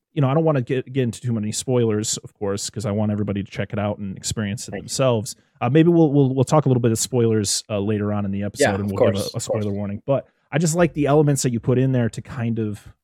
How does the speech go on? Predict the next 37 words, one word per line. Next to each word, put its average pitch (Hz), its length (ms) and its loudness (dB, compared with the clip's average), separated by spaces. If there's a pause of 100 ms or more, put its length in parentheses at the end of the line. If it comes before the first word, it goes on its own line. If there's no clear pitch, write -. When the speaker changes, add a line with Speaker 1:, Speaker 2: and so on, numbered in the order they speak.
(100)
Speaker 1:
give 120 220 -8
people 120 340 -6
just, - 340 -8
instead 117 320 -4
of, 104 300 -6 (680)
you 120 120 -2
know, 110 220 -2
seeing 196 440 0
everything, 127 520 2
you're 107 120 -4
kind 113 260 -6
of 101 140 -8
like, 95 180 -8
Speaker 2:
Mm-hmm. - 320 -18
Speaker 1:
it's - 180 -12
just 120 120 -8
like 101 180 -6
noises 107 760 -2
or 101 340 -8 (460)
some 104 200 -6
Speaker 2:
Of 98 60 -6
course. 107 140 0
Speaker 1:
dialogue, 107 360 0
some 107 180 -2
different 104 320 -4
Speaker 2:
Yeah. 104 60 -2
Speaker 1:
dialogues, 101 400 -4
which 98 180 -10
just, - 280 -10
uh, 98 300 -6 (220)
which 117 240 -10
really, 107 480 -2 (180)
you 110 80 -8
know, 90 240 -8
it's, - 240 -16
it's - 160 -20
just, - 240 -14